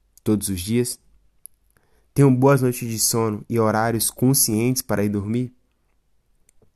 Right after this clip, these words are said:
Sou fisicamente ativo e pratico exercício físico com regularidade? Leio e mantenho a minha mente ativa com informações de qualidade?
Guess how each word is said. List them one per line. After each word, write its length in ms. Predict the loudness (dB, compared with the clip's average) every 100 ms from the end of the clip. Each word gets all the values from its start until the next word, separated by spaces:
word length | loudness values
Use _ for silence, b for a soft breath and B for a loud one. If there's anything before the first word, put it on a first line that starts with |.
| -18 B B
Sou 160 | 0 2
fisicamente 560 | 2 2 2 2 2
ativo 300 | -2 -2 -4
e 40 | -2
pratico 540 | -4 -4 -2 -2 0
exercício 340 | -2 -2 -6
físico 380 | -6 -6 -4 -10
com 140 | -6 -4
regularidade? 840 | -4 -4 -4 -4 -2 -2 -4 -8 _ _ _ _ _ _ _ _ _ _ _ _ _ -20 -18 b b
Leio 340 | 0 4 6 6
e 60 |
mantenho 400 | 4 2 0 -2
a 20 | 0
minha 180 | -2
mente 400 | -2 -4 -4 -8 -6
ativa 580 | -6 -6 -6 -2 -2 -2
com 140 | -2
informações 500 | -2 0 -2 -2 -4
de 80 | -6
qualidade? 640 | -4 -4 -2 -2 -2 -6